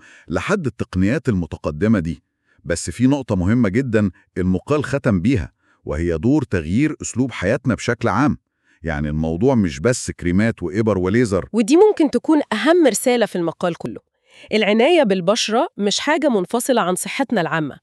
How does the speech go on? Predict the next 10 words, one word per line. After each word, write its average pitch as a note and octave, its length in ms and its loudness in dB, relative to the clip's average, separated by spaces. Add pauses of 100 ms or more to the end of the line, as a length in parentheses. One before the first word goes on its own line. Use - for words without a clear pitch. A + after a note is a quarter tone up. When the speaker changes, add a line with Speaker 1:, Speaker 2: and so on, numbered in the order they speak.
(420)
Speaker 2:
المقال A3+ 440 2
بيشدد G#3 520 0
على E3+ 220 -2
كذا A3+ 280 2
نقطة G#3 320 -2
أساسية. D#3+ 600 -8
Speaker 1:
طبعًا، E2 380 0 (260)
تجنب F#2 440 2
التدخين G#2 560 -2
تمامًا، G#2 460 2